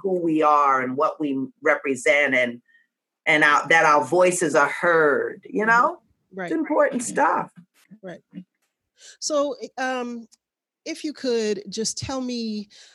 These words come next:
Speaker 2: uh, in terms of your, your own, and if you don't mind talking about it, your own personal life, when, what was your first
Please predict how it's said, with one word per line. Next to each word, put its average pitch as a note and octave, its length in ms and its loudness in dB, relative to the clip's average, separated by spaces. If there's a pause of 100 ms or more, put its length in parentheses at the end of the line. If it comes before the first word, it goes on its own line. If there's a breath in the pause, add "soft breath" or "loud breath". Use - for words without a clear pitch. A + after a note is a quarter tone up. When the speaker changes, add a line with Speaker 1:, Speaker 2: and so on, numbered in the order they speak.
(200 soft breath)
Speaker 2:
uh, E3 480 -10 (1080)
in G#3+ 100 -4
terms B3+ 380 -6
of G3 200 0
your, F#3 320 -2
your F3 240 -4
own, F3+ 300 -4
and F3 140 -4
if E3 100 -10
you F3+ 60 -4
don't E3 160 -8
mind D#3+ 260 -8
talking D#3+ 300 -12
about D#3 200 -10
it, D#3+ 40 -10
your D#3+ 180 -10
own F3 160 -8
personal E3 420 -12
life, D#3 320 -12
when, A3+ 260 -8
what A#3+ 300 -8
was B3+ 200 -8
your G#3 100 -6
first - 840 -8